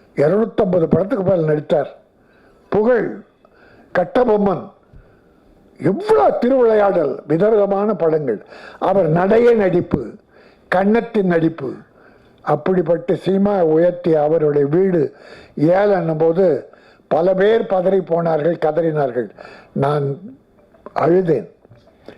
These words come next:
"சிவாஜி கணேசன் குடும்ப வீட்டுக்கா இந்த கதி?" என்று.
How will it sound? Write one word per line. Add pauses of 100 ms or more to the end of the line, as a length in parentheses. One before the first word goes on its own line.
(380)
"சிவாஜி
கணேசன்
குடும்ப
வீட்டுக்கா
இந்த
கதி?"
என்று.